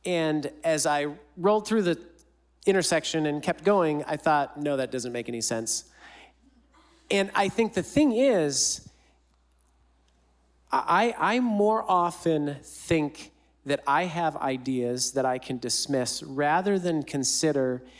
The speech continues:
that the Holy Spirit is actually opening a door or asking me to go do something. Like, how easy would it have been for you to be like,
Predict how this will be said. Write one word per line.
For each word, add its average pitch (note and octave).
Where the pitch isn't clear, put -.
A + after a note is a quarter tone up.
that C#3
the C#3
Holy E3+
Spirit D#3+
is C3
actually C3+
opening D3+
a C3+
door C3+
or B2+
asking C3+
me B2+
to B2+
go A#2+
do A#2
something. A#2+
Like, C3
how A3
easy G3
would E3
it D3
have C3+
been C3+
for -
you D3+
to D#3
be D3
like, C3+